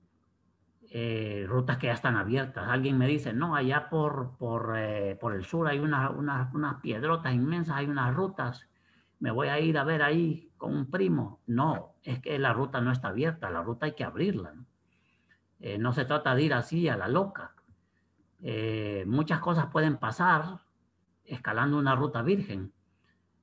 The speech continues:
Entonces, no, primero hay que abrirla.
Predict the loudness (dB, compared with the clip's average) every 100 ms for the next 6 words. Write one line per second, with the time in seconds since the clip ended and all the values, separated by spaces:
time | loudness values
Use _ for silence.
0 | -8 -6 -2 0 2 4 4 2 -2 0
1 | 2 4 4 4 2 0 -2 -2 -2 -2
2 | -2 -2 -4 -8 -12